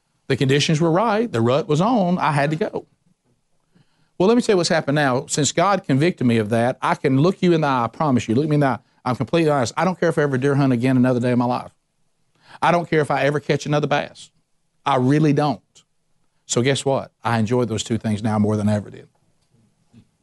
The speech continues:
Because I don't care if I ever do it again. It's not more important to me than my children, my wife, and my Lord and Savior. It's just not. If you said this weekend you got a chance to go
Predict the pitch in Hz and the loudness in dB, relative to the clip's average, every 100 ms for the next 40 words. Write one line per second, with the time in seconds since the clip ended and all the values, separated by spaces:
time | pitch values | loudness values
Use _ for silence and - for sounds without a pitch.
0 | _ _ _ _ 139 151 147 147 139 143 | _ _ _ _ -2 0 0 -2 0 -2
1 | 139 135 143 190 110 92 _ _ _ _ | 0 -2 -2 -4 -6 -16 _ _ _ _
2 | _ _ _ _ _ _ _ _ - 147 | _ _ _ _ _ _ _ _ -4 -2
3 | - 165 151 139 123 - 147 107 113 110 | 2 0 2 0 0 0 -2 -2 -2 0
4 | 110 107 107 101 131 120 117 107 107 113 | 0 0 0 0 0 0 2 0 0 0
5 | 113 107 - - 104 107 104 95 _ _ | 0 -2 -6 -6 -2 0 0 -4 _ _
6 | _ - 120 117 104 - 110 92 113 - | _ -4 0 0 -2 -4 -4 -2 -4 -4
7 | 160 214 147 - _ _ _ _ _ _ | -4 -4 -6 -10 _ _ _ _ _ _
8 | _ _ - 117 170 160 170 147 147 160 | _ _ -6 0 2 2 2 2 0 0
9 | 160 135 123 127 131 120 143 135 - 117 | 0 0 2 2 0 0 -2 -2 -2 0
10 | 131 127 123 | 2 2 0